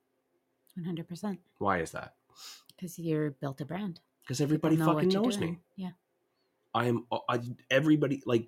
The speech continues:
Speaker 2: I meet some people and they know more about me than some of my friends do. 'Cause I know I'm an open book. Everybody, like, it's just, it's Wayne.
Speaker 1: Mm-hmm.
Speaker 2: It's Wayne and Gab. Right?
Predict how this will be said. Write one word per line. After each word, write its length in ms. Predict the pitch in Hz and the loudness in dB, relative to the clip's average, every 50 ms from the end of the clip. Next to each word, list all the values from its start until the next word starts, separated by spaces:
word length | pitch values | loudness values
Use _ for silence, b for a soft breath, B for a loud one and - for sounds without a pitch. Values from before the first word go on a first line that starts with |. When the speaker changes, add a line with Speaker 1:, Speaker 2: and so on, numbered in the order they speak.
| b b b | b b b
Speaker 2:
I 140 | - 160 151 | 4 4 6
meet 240 | 123 147 185 - | 6 6 4 4
some 200 | - - 113 98 90 | 2 0 0 0 -2
people 440 | - 87 85 - - 92 120 139 - _ _ _ _ _ _ _ _ _ _ _ _ _ _ | -4 -6 -6 -4 -4 -4 -4 -6 -8 _ _ _ _ _ _ _ _ _ _ _ _ _ _
and 140 | 147 151 180 | 4 6 6
they 80 | 190 | 6
know 160 | 196 196 185 175 | 8 8 6 8
more 220 | 170 165 170 165 | 8 8 6 6
about 260 | 160 165 165 160 139 | 6 4 4 4 4
me 80 | 151 156 | 4 4
than 220 | 151 156 151 147 | 4 4 2 2
some 160 | 135 - 143 | 0 0 0
of 100 | 147 139 | 0 -2
my 40 | 135 | -2
friends 280 | - 156 175 196 175 - | 0 0 0 0 0 -2
do. 180 | - - - - - _ _ _ _ _ _ _ _ _ _ _ _ _ _ _ _ _ _ _ _ _ _ _ _ _ _ _ _ _ _ _ _ _ _ _ _ | -8 -14 -18 -18 -18 _ _ _ _ _ _ _ _ _ _ _ _ _ _ _ _ _ _ _ _ _ _ _ _ _ _ _ _ _ _ _ _ _ _ _ _
'Cause 120 | - 120 123 | -6 -4 -2
I 80 | 131 | 0
know 180 | 131 131 139 139 | 0 0 0 0
I'm 160 | - 131 139 147 | 0 -2 0 0
an 60 | 147 | 0
open 200 | 143 - 151 131 | 0 0 -2 0
book. 320 | 147 190 - - - - _ _ _ _ _ _ _ _ _ _ _ _ _ - | 0 -2 -2 -4 -8 -18 _ _ _ _ _ _ _ _ _ _ _ _ _ -8
Everybody, 380 | 123 135 147 143 143 147 151 160 | -4 -2 0 0 2 2 2 2
like, 260 | - 127 127 120 - | 2 2 0 0 0
it's 160 | 120 120 - | -4 -2 0
just, 220 | - 131 - - b b b b b b b b b _ _ _ | 0 0 -2 -4 b b b b b b b b b _ _ _
it's 120 | - - 123 | -12 -6 -2
Wayne. 320 | 120 151 233 277 - - - _ _ _ _ - | -2 -2 -2 -2 -4 -8 -12 _ _ _ _ -10
Speaker 1:
Mm-hmm. 220 | 185 175 156 165 147 - _ _ _ | -8 -8 -8 -8 -10 -12 _ _ _
Speaker 2:
It's 100 | _ - | _ -4
Wayne 120 | - 131 139 | -2 -2 0
and 80 | 135 | -2
Gab. 280 | 127 151 - - - - _ _ _ _ _ _ _ _ _ _ _ _ _ _ _ _ _ _ _ _ _ _ _ _ _ _ _ _ _ _ _ _ _ _ _ | -2 -2 -2 -4 -6 -8 _ _ _ _ _ _ _ _ _ _ _ _ _ _ _ _ _ _ _ _ _ _ _ _ _ _ _ _ _ _ _ _ _ _ _
Right? 220 | 107 123 185 285 | -6 -6 -6 -8